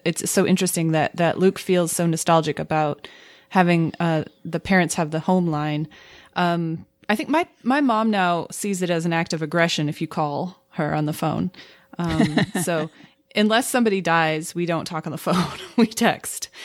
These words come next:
And so I'll text Happy Mother's Day, Happy Birthday, and that's totally fine with her. My dad is a grump about fake holidays, and so he gets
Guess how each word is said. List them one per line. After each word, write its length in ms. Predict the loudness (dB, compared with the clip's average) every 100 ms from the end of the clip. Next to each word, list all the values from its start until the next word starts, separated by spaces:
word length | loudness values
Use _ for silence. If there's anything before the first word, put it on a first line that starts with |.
| -16 -18 -6
And 280 | 0 2 2
so 160 | 2 4
I'll 160 | 4
text 320 | 4 0 0 0
Happy 260 | 0 2
Mother's 320 | 0 2 0
Day, 420 | 0 2 4 2 2
Happy 260 | -2 -4
Birthday, 600 | -4 -4 -2 0 2 0
and 160 | 0 2
that's 220 | 0 -2
totally 560 | -10 -4 0 2 0 -2
fine 260 | -2 -2
with 140 | -2 -4
her. 100 | -2
My 180 | 0 2
dad 420 | 4 6 4 0 -12 -20 -2
is 220 | 0 2
a 60 | 0
grump 340 | 2 4 4
about 440 | 4 4 4 2 -6 -4
fake 280 | -2 -2
holidays, 600 | 0 2 2 0 -2 -2
and 200 | -2 -2
so 320 | -2 0 0 0
he 160 | 0
gets 180 | -2